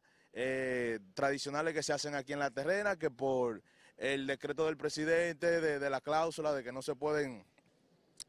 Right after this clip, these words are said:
tener fiestas en la, en la playa, pues fueron movidas aquí, señores. Aquí pueden ver, eh, la tarima, estamos viendo la, el personal de, de limpieza, limpiando. Eh, creo que, eh, según veo la cartelera,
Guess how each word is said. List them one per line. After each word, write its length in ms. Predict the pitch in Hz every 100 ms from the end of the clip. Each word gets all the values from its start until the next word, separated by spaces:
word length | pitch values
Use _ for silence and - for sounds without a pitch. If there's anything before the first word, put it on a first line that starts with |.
| -
tener 260 | 135 147
fiestas 520 | 131 165 170 151 147
en 140 | 139 139
la, 180 | 127 135
en 120 | 131
la 100 | 131
playa, 500 | - 180 175 175 170 - - _
pues 160 | 147 143
fueron 260 | 156 165
movidas 480 | 170 170 170 165 143
aquí, 300 | 131 - 131
señores. 320 | 113 120 117 113
Aquí 180 | -
pueden 340 | 131 147 147 147
ver, 240 | 190 220 - - -
eh, 120 | - 131
la 100 | 135
tarima, 600 | 139 147 185 196 190 170
estamos 300 | 139 139 151
viendo 220 | 156 151
la, 360 | 147 131 117 98 - - - _ _ _ _ _ -
el 140 | 135
personal 500 | 143 143 143 139 151
de, 140 | 156 131
de 120 | 143
limpieza, 640 | 143 131 170 190 180 160
limpiando. 680 | 151 139 185 180 170 170 175 _ - -
Eh, 320 | - 135 143 135
creo 340 | 170 170 185 147
que, 360 | 170 165 156
eh, 240 | 151 151 143
según 380 | 151 147 160 165
veo 240 | 180 175
la 100 | 160
cartelera, 680 | 156 151 175 170 165 165